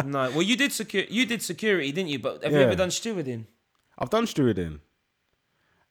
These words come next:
Speaker 2: And it's like, you know what I mean? I, I, whose, whose responsibility is it? Who's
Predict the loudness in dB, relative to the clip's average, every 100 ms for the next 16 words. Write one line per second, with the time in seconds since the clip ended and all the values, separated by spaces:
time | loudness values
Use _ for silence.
0 | _ 0 2 4 4 4 2 -4 _ _
1 | -20 _ _ _ _ _ _ 0 4 6
2 | 8 6 6 2 4 0 0 0 4 6
3 | 8 4 2 4 6 4 2 2 4 4
4 | 4 2 2 0 -2 0 2 2 2 2
5 | 0